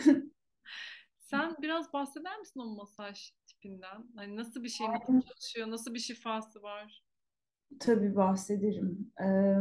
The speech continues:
Speaker 2: şimdi benim öğrendiğim kraniosakral ve öğrenmeye devam ettiğim diyeyim, seneler oldu ama gerçekten orası bir kainat yani.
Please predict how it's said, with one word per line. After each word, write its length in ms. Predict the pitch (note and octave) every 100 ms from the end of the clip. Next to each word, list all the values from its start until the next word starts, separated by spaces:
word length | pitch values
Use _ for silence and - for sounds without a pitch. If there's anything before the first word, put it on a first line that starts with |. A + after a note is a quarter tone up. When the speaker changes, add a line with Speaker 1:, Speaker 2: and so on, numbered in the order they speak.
| G3+ -
Speaker 2:
şimdi 380 | - C4 B3+
benim 500 | B3+ C4+ D#4+ D4 - - _ _ -
öğrendiğim 1040 | A#3+ B3 B3 A#3+ A#3+ B3+ C4 C4+ C4+ -
kraniosakral 1120 | - A#3 A3+ A3+ A3 G#3+ G#3 - A3+ C4 D4+
ve 80 | A3+
öğrenmeye 540 | G#3+ G#3+ G#3+ G#3 G3+
devam 360 | G3 G3 G3+ G3+
ettiğim 420 | F3+ - E3 E3
diyeyim, 180 | E3+ G3
seneler 480 | - G3 G3 G3+ A3
oldu 360 | F#3 F3 F3 -
ama 200 | A3 G#3+
gerçekten 640 | F#3+ G3+ G3 G3+ G3 G3
orası 540 | F#3+ F3 F#3 - F3 F#3+
bir 240 | F#3+ F#3+ _ _ _
kainat 840 | F#3+ F#3 F3 F3+ F3 E3+ E3+ - - -
yani. 420 | F3 D#3+ D#3 D#3+